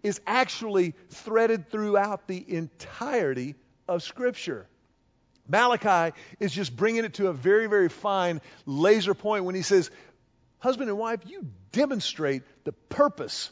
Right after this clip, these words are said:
of marriage." But look at what this does for our kids. You see, the greatest gift you will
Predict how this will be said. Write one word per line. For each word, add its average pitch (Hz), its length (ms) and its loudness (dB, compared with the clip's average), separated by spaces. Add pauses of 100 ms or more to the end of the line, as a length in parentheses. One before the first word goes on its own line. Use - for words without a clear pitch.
(160)
of 147 140 -4
marriage." 143 580 -4 (1200)
But 180 140 -10
look 226 260 -2
at 330 100 2
what 277 280 -2
this 208 180 -2
does 170 500 2 (120)
for 208 680 0 (160)
our 151 440 -4 (100)
kids. - 680 -4 (580)
You 214 80 -6
see, 277 140 4
the 202 140 0
greatest 202 800 0
gift 151 500 0
you 214 140 -6
will 208 180 -2